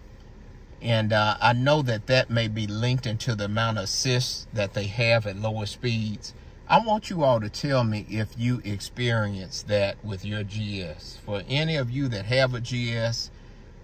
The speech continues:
uh, tell me if you experience that. Uh, the second thing, I hit, I stay on Club Lexus. I'm always looking on Club Lexus in my, uh, free time, and I have also read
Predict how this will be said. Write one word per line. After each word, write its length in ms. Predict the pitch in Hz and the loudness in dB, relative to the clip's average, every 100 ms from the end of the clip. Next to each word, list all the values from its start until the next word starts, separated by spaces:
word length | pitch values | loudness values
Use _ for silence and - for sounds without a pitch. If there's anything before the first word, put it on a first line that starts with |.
| - | 0
uh, 260 | 110 107 101 | 4 4 2
tell 300 | - 180 175 | 0 4 4
me 140 | 170 131 | 4 0
if 280 | 120 117 | 0 -2
you 100 | 127 113 | 0 -2
experience 600 | 107 - 110 92 85 - | -4 -4 -4 -4 -6 -8
that. 240 | 85 71 - - - - - - - - | -8 -10 -14 -18 -18 -18 -18 -18 -18 -4
Uh, 220 | 117 120 117 | 4 4 4
the 120 | 117 | -2
second 500 | - 202 208 170 123 | -2 6 6 4 0
thing, 400 | 120 104 87 82 - - - - - - - | 0 0 -2 -6 -10 -16 -18 -20 -20 -20 2
I 200 | 139 147 | 6 6
hit, 340 | 147 143 120 123 | 4 0 0 2
I 80 | |
stay 260 | 123 - 180 | 0 2 4
on 160 | 180 165 | 6 4
Club 360 | - 143 123 | 4 4 4
Lexus. 520 | 117 98 - - - - | 0 -2 -4 -12 -14 -10
I'm 160 | 104 107 | -6 0
always 460 | 120 139 139 131 | 2 4 2 0
looking 340 | 127 131 131 131 | 0 0 0 -2
on 140 | 113 | -2
Club 320 | - 139 123 | 0 0 0
Lexus 500 | 120 123 117 - 117 | 2 2 2 0 -4
in 120 | 110 104 | -2 -4
my, 240 | 98 95 87 - | -4 -6 -10 -8
uh, 220 | 101 80 - | -8 -8 -12
free 260 | - 143 | -2 0
time, 540 | 123 - 123 113 107 104 | 0 2 2 4 2 0
and 180 | 90 82 - - - - - - - - - | -4 -6 -12 -20 -20 -20 -18 -18 -18 -18 2
I 120 | 120 | 4
have 260 | 117 123 113 | 6 2 2
also 640 | - 165 196 - 123 117 107 107 | 6 8 6 2 2 2 -2 -6
read 560 | 110 123 117 104 - | 0 2 2 4 4